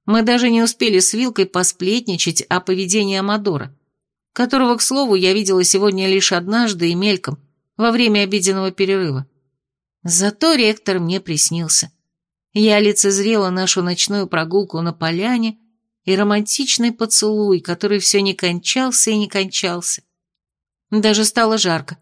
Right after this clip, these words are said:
Пришлось встать и охладиться, то есть выпить воды.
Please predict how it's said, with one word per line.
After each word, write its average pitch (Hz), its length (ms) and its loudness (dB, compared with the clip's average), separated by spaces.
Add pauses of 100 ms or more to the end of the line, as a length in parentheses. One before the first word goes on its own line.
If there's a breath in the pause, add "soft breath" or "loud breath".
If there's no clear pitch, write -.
(400)
Пришлось 214 420 2
встать - 420 0
и 185 40 4
охладиться, 202 640 0
то 170 120 -6
есть 170 220 -2
выпить 185 340 -2
воды. 185 360 -4